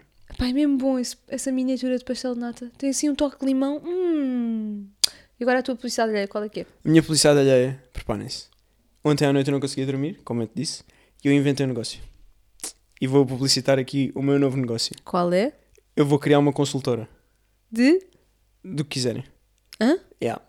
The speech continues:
Speaker 1: Do que quiserem?
Speaker 2: A
Speaker 1: Como
Speaker 2: pessoa,
Speaker 1: assim?
Speaker 2: tipo, M B A, estás a ver?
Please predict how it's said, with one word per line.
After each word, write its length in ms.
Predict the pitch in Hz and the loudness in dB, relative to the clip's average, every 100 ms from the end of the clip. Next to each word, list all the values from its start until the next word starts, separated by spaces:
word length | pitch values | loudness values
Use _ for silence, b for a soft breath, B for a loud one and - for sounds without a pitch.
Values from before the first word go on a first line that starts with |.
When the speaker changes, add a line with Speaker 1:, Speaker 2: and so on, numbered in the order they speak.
| _ - | _ -2
Speaker 1:
Do 120 | 240 | 0
que 140 | - | 2
quiserem? 280 | 220 233 285 | 4 4 4
Speaker 2:
A 20 | |
Speaker 1:
Como 100 | 247 233 | 2 6
Speaker 2:
pessoa, 200 | 170 165 | 8 8
Speaker 1:
assim? 80 | 160 | 6
Speaker 2:
tipo, 260 | 139 - - | -4 -4 0
M 160 | 143 | 4
B 60 | 147 | 6
A, 200 | 147 170 | 8 6
estás 540 | 226 - - - 139 139 | 2 -10 -20 -8 -2 0
a 20 | |
ver? 180 | 190 | 0